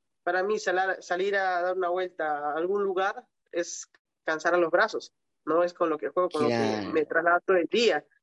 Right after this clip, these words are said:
Speaker 1: Entonces yo prefiero descansar. Así que muchas veces vamos a los aeropuertos, al hotel, al, al hall que nos toca, el, competir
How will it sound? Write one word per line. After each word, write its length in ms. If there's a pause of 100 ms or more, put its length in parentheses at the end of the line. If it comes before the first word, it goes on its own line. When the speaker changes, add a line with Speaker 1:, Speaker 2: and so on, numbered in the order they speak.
(140)
Speaker 1:
Entonces 320
yo 180
prefiero 420
descansar. 600 (560)
Así 240
que 180
muchas 500
veces 420 (240)
vamos 640
a 160
los 220
aeropuertos, 800
al 160
hotel, 520 (560)
al, 560
al 240
hall 160
que 120
nos 120
toca, 320 (120)
el, 420
competir 720